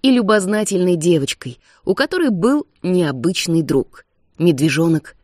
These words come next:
Дуби. Уже больше года на YouTube существует канал, где можно послушать аудиоверсии книг «Истории о принцессе Горгошкиной». Я приглашаю вас посетить этот канал. Мне будет приятно, если вы оставите свои отзывы о моих произведениях.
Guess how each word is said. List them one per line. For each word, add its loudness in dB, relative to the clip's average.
Дуби. -2
Уже 2
больше 0
года 2
на 2
YouTube -2
существует -2
канал, 0
где 2
можно 2
послушать -2
аудиоверсии 2
книг -4
«Истории 2
о -4
принцессе 0
Горгошкиной». -6
Я 2
приглашаю 2
вас 2
посетить 0
этот -2
канал. -8
Мне 2
будет -2
приятно, 2
если 0
вы 2
оставите 0
свои 0
отзывы 2
о 0
моих 0
произведениях. 0